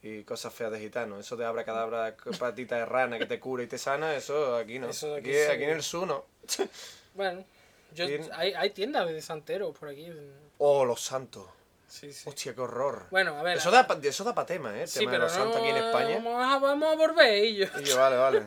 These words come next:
Speaker 1: Eso,
Speaker 2: La
Speaker 1: me
Speaker 2: magia.
Speaker 1: descarrilemos, descarrilemos.
Speaker 2: Eh, la magia de, de escenario, los, los, los magos.
Speaker 1: La
Speaker 2: los
Speaker 1: de
Speaker 2: que
Speaker 1: mentira, la de mierda.
Speaker 2: Claro, los que, los que, los que
Speaker 1: La que no vale pa' una película, ¿no?
Speaker 2: Exactamente.
Speaker 1: Ok.
Speaker 2: Eh, la magia es simple, tío. La magia no,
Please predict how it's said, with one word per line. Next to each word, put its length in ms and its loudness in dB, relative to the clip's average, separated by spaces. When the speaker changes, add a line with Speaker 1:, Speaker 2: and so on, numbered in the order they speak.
Speaker 1:
Eso, 120 -8
Speaker 2:
La 100 4
Speaker 1:
me 60 0
Speaker 2:
magia. 160 2
Speaker 1:
descarrilemos, 580 -4
descarrilemos. 540 -12
Speaker 2:
Eh, 160 -12
la 160 0
magia 340 6
de, 300 4
de 120 -4
escenario, 460 2
los, 240 2
los, 220 -4
los 120 -2
magos. 320 2
Speaker 1:
La 100 6
Speaker 2:
los 80 12
Speaker 1:
de 40 8
Speaker 2:
que 80 8
Speaker 1:
mentira, 320 6
la 60 6
de 80 4
mierda. 320 4
Speaker 2:
Claro, 240 4
los 180 -6
que, 100 -2
los 220 0
que, 240 0
los 180 4
que 220 0
Speaker 1:
La 220 4
que 80 8
no 100 10
vale 200 10
pa' 100 6
una 160 6
película, 420 0
¿no? 120 4
Speaker 2:
Exactamente. 680 6
Speaker 1:
Ok. 60 -20
Speaker 2:
Eh, 160 0
la 140 -2
magia 240 0
es 60 -6
simple, 380 -4
tío. 200 -16
La 80 -16
magia 380 2
no, 520 -2